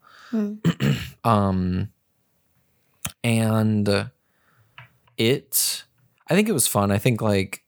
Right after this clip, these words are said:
Speaker 2: for me, I had a really hard time realizing, and I guess, s-, uh, sorry, Melissa and Kevin, eh, uh, 'cause I basically told both of you all this already. Um,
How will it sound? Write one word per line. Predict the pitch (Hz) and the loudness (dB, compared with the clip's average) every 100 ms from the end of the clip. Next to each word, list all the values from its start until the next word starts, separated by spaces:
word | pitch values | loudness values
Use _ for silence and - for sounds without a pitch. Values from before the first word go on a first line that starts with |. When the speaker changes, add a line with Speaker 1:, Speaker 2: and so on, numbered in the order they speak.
| _ _ - - - | _ _ -20 -16 -12
Speaker 2:
for | - 127 | -2 0
me, | 104 104 120 117 113 | 0 0 0 0 -2
I | 98 104 107 107 98 101 | -2 0 0 0 -2 -4
had | 104 101 | 0 0
a | 95 | 0
really | 101 98 92 | 0 0 0
hard | 101 95 | 2 0
time | - 101 98 95 95 123 - _ _ _ _ _ | 0 -2 0 0 -2 -6 -10 _ _ _ _ _
realizing, | 135 110 104 104 98 95 92 95 92 101 104 | -8 -2 0 2 2 0 -2 -2 -2 -4 0
and | 110 104 92 | 2 2 2
I | 92 | 0
guess, | 95 92 - - | 0 -2 -2 0
s-, | - - | 0 0
uh, | 101 | -2
sorry, | 95 107 98 95 | 0 2 2 0
Melissa | 95 95 92 101 | -2 0 2 2
and | 98 | 0
Kevin, | - 98 95 95 104 | 0 0 0 -2 -2
eh, | 107 101 104 98 90 | 0 0 0 -4 -4
uh, | 101 98 101 104 | 0 0 0 -2
'cause | - 95 - - | -2 -2 -4 -2
I | |
basically | 113 98 - 95 | 2 4 2 -2
told | 87 101 92 | 0 0 0
both | 95 95 - | -2 -2 -2
of | 101 | 0
you | 95 | 2
all | 107 107 | 2 0
this | 107 - | 0 0
already. | 107 110 110 120 - - - - _ | 2 2 0 -2 -4 -14 -20 -20 _
Um, | 110 104 98 95 98 | -2 -2 -2 -4 -6